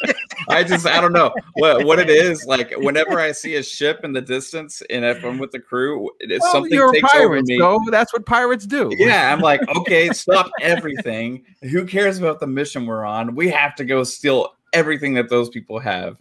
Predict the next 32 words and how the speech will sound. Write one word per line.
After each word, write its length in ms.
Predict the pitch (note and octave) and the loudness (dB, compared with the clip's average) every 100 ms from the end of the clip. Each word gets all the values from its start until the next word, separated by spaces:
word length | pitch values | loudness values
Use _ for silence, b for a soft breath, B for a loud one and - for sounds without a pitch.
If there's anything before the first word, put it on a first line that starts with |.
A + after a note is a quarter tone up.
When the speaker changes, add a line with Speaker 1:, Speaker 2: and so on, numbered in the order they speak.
| - | -8
Speaker 1:
You 120 | B2+ | -2
know 100 | B2 | 2
what 120 | A#2+ | 4
I 40 | A#2+ | 2
mean? 240 | C3 C3 b b | 0 -2 b b
But 140 | - C#3 | 2 4
that, 360 | F3 - - | 4 0 -6
so 160 | - E3 | -4 0
that, 280 | E3 F3+ - - | 2 2 -2 -2
I 140 | D#3 | 0
understand 920 | F#3 E3 C#3 - C3+ B2 B2 A#2+ A#2 - | 0 -2 -6 -6 -2 0 0 -2 -6 -6
that 340 | A2 G#2+ G#2+ - | -2 -2 -2 -2
if, 180 | A#2+ - _ | -4 -6 _
especially 480 | - - D#3 - D#3 | -10 0 0 0 -6
if 80 | - | -6
people 300 | C3 - A#2+ | -8 -4 0
aren't 300 | A#2 A#2 - | 0 0 -4
normally, 400 | A#2 A2+ A2+ A2 | -4 -4 -4 -4
like, 180 | G#2 F#2+ | -6 -6
multiplayer 760 | G2+ G2+ G#2+ A2+ A2+ A2 G#2 F#2 | -4 -4 -4 -6 -2 -2 -4 -6
gamers, 680 | F2+ G2+ C3+ D#3 D#3 - _ _ | -6 -4 -6 -8 -14 -18 _ _
right? 340 | C3 C#3+ E3 - _ _ _ _ _ _ _ - | -2 0 0 -6 _ _ _ _ _ _ _ -4
Um, 380 | - B2 A#2 A2 | 2 4 4 2
and 200 | - A2+ | 0 0
don't 360 | A2 B2 B2 - _ A#2+ - _ - | 2 2 2 -6 _ -18 -18 _ -6
play 240 | B2+ B2+ | 0 4
a 80 | A#2 | 4
lot 160 | A2+ | 4
of 60 | A2+ | 2
that 120 | - | -2
competitive 580 | - A2+ A#2+ A2+ B2+ C3 | -4 -8 -6 -4 -6 -10
stuff 520 | - C#3+ D3+ E3 _ | -10 -8 -8 -10 _